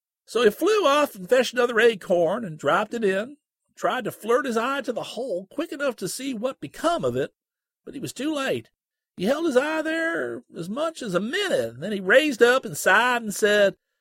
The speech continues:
"Consound it, I don't seem to understand this thing no way. However,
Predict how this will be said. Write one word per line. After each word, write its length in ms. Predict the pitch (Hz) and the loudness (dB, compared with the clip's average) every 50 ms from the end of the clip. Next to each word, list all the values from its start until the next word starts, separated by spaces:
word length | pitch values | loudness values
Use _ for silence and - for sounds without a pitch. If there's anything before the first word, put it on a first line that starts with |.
| _ _ _ _ - | _ _ _ _ -4
"Consound 880 | - 285 359 392 392 392 339 - - - 220 226 262 302 311 311 311 | -2 0 0 0 -2 -6 -6 -8 -6 -2 0 0 0 0 0 0 -2
it, 140 | 330 320 320 _ _ _ _ _ _ | -4 -4 -6 _ _ _ _ _ _
I 340 | - - 254 330 349 349 349 | -8 -4 0 2 4 4 4
don't 260 | 359 339 339 349 320 | 2 0 -2 -2 -4
seem 240 | - - 277 311 311 | -4 -4 -4 -4 -4
to 140 | 277 240 254 | -4 -4 -2
understand 460 | 285 294 220 - - 226 233 220 190 160 | -2 -4 -2 0 2 2 2 2 2 0
this 140 | 151 147 | -4 -4
thing 260 | - - 165 180 196 196 | -2 -2 -2 -2 -2 -2
no 180 | 190 208 214 | -2 -2 0
way. 380 | 196 185 185 175 139 127 127 - _ _ _ _ _ | 0 0 0 0 0 -2 -4 -10 _ _ _ _ _
However, 580 | 190 220 277 320 359 311 302 349 349 302 - | -4 -2 2 4 6 4 4 2 -2 -6 -8